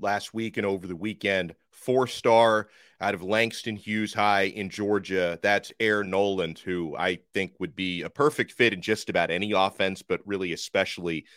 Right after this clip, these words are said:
in this Shannon Dawson Miami offense. And he seems to really enjoy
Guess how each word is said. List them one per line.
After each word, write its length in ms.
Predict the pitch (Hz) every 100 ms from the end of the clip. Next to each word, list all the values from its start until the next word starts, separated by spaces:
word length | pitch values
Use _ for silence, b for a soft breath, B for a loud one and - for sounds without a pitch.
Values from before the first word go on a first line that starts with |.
| b b 90
in 100 | 90
this 140 | 90
Shannon 400 | - 95 90 85
Dawson 440 | 87 90 - 92
Miami 500 | 82 82 87 87 82
offense. 520 | 85 90 - 87 85 98
And 220 | 90 82
he 160 | 113
seems 300 | 127 147 151
to 100 | -
really 340 | 127 113 110 117
enjoy 560 | 107 110 113 120 117